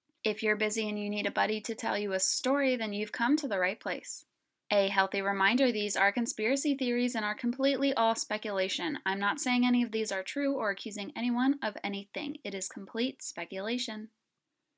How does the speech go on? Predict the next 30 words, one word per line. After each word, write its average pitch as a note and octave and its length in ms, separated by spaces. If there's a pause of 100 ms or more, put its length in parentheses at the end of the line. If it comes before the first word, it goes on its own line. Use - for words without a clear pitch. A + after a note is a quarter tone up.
(160)
I G3+ 100
am G3+ 140
also G#3+ 300
inserting A3+ 580
a G#3 140
trigger A3+ 400
warning F#3 300
here. G3+ 380
Serious F#3+ 460
topics A3 460
such G3 160
as G3 180
death, G3 280
addiction, A3+ 480
and A3 200
suicide A#3+ 540
are F#3+ 160
all F#3+ 180
discussed. G3 640
Please G#3+ 300
do F#3+ 140
not F#3+ 180
continue F#3+ 380
to F#3 160
listen G#3 320
if F#3 160
these F#3 200
topics G3+ 520
trigger F#3 280
you. F3 280